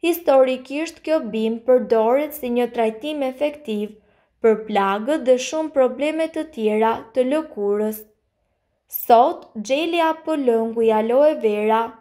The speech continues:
përdoret në një sër sëmundjesh duke përfshirë azmën, diabetin, epilepsin dhe psoriazin, dhe gjithashtu gjerësisht në produkte të ndryshme bukurie.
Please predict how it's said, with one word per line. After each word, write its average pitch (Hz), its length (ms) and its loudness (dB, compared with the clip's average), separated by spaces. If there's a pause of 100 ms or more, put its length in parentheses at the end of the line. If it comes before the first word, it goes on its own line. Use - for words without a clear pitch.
(1160)
përdoret 277 640 4
në 254 100 -2
një 247 160 -2
sër 294 280 -2
sëmundjesh 240 840 -2
duke 240 320 -2
përfshirë 233 720 0
azmën, 214 520 -4 (380)
diabetin, 220 1000 0 (360)
epilepsin 254 920 -2
dhe 254 140 4
psoriazin, 220 960 -2 (500)
dhe 233 80 4
gjithashtu 247 680 -2
gjerësisht 262 680 -2
në 254 100 -4
produkte 277 580 -2
të 277 160 0
ndryshme 285 560 -4
bukurie. 233 760 -2